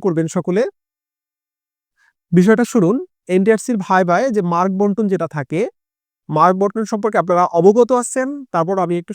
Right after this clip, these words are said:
সংক্ষিপ্ত রূপে আপনাদেরকে বলি। আমাদের রিটেনের পরে ভাইভায় টোয়েন্টি মার্কস। এই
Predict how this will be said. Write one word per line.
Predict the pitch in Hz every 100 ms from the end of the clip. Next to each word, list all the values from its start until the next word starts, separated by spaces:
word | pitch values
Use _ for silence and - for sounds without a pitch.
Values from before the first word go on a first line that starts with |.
| -
সংক্ষিপ্ত | 196 214 202
রূপে | 202 165
আপনাদেরকে | 143 143 147 160
বলি। | 156 185 359 - _ _ _ _ _ _ _ -
আমাদের | 185 254 269 208 196
রিটেনের | 214 247 254
পরে | 269 214 208 262 - 180 147
ভাইভায় | - 202 240 202 240 403 - _ _ _ _ _ _
টোয়েন্টি | 254 254 262
মার্কস। | 180 127 - - - _ _ _ _ _ _ _ _ _ _ _ _ _ -
এই | 202